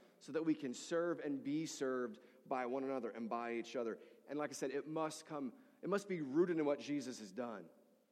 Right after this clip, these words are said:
right? It has to be rooted. It can't be rooted in guilt and manipulation, um, or just trying to be a better person. It's gotta come out of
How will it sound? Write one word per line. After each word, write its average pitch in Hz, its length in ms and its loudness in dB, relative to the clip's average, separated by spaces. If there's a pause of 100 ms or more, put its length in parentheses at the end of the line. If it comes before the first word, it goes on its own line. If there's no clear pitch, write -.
right? 147 140 -2
It 156 100 -4
has 190 300 0
to 165 100 -6
be 143 120 2
rooted. 131 180 0
It - 100 -2
can't 220 220 4
be 196 100 4
rooted 170 300 4
in 117 240 -2
guilt 156 400 4 (320)
and 131 100 0
manipulation, 143 1000 2 (400)
um, 120 300 2 (220)
or 143 60 -2
just 151 140 -4
trying 165 200 2
to 131 100 0 (360)
be 160 160 6
a 147 60 6
better 139 320 4
person. 151 500 0 (200)
It's - 140 -12
gotta 156 360 2
come 170 200 -2
out 147 240 2
of 131 120 2